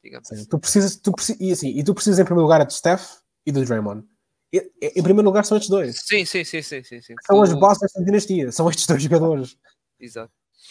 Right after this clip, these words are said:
Speaker 2: Um à frente e o outro atrás.
Speaker 1: Sim,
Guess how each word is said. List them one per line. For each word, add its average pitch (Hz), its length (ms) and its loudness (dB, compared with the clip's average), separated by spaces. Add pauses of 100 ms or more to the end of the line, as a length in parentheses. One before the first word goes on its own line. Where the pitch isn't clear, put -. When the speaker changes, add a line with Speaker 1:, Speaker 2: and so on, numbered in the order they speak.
(160)
Speaker 2:
Um 165 200 0
à 165 80 2
frente 190 260 2
e - 20 2
o 202 60 2
outro 202 160 0
atrás. 175 400 -6 (1400)
Speaker 1:
Sim, 175 240 -4